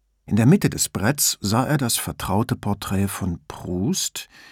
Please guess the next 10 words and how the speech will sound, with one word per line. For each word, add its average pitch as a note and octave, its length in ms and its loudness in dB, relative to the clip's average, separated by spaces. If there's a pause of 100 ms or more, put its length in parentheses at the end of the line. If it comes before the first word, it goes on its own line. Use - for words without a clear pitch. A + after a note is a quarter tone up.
(400)
das - 200 -8
vertraute B2 600 2
Porträt A#2 560 2
von G#2 460 0 (100)
Proust, E3 720 0
das A2 240 0
vertraute A2+ 840 2
Porträt F#2 600 -4
von G2+ 300 -4
Proust. - 640 -12